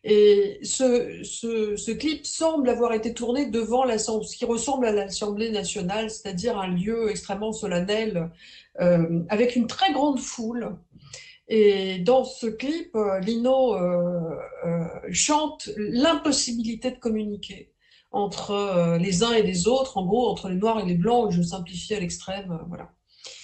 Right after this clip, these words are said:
Et c'est, il y a, il y a, il y a un as-, et c'est, et c'est un, c'est un, c'est un, t-, tout le propos est le propos de la citoyenneté, de l'écoute, de l'absence d'écoute ou de l'impossibilité d'écoute et de s'entendre,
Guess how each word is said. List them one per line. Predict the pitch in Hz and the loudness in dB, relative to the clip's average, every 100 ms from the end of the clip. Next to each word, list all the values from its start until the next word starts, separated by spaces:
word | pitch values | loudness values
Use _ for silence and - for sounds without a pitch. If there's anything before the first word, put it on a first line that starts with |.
| - - _ | -20 -20 _
Et | 220 208 196 170 | -2 2 0 -2
c'est, | - - | -8 -4
il | |
y | 196 | -2
a, | 185 - | -2 -4
il | |
y | 190 | -2
a, | 170 185 | -2 -2
il | |
y | |
a | 170 | 0
un | 190 | 0
as-, | 214 214 - | -2 -4 -10
et | 208 | -12
c'est, | 208 233 208 | -6 -2 -2
et | 220 | -2
c'est | 202 233 220 | -4 -6 -4
un, | 196 180 170 | -4 -2 -6
c'est | - 196 185 | -6 -8 -4
un, | 180 170 165 175 | -2 -2 -4 -8
c'est | - 180 170 | -10 -8 -6
un, | 165 - | -6 -8
t-, | - 226 | -10 0
tout | 311 | 4
le | 285 | 4
propos | - 262 254 285 294 | 4 2 2 0 2
est | 226 | 2
le | 180 | 2
propos | - 202 247 | 0 0 2
de | |
la | 214 | 0
citoyenneté, | 202 208 208 180 185 175 262 285 330 202 | -2 -4 -4 -4 -4 -4 -2 -2 -2 -2
de | 185 | -2
l'écoute, | 185 208 - 311 - - | -2 -4 -2 -4 -6 -4
de | 180 | -2
l'absence | 285 - 285 254 | -2 -2 0 0
d'écoute | 220 - 294 | 0 -2 -6
ou | 208 | -6
de | 190 | 0
l'impossibilité | 220 311 311 247 240 233 220 220 214 262 247 | 2 2 2 -2 -2 -4 -4 -2 -4 -6 -6
d'écoute | 208 - 262 254 | -6 -8 -8 -6
et | |
de | 190 | -6
s'entendre, | 202 254 254 226 180 180 - | -4 -2 0 -2 -4 -8 -14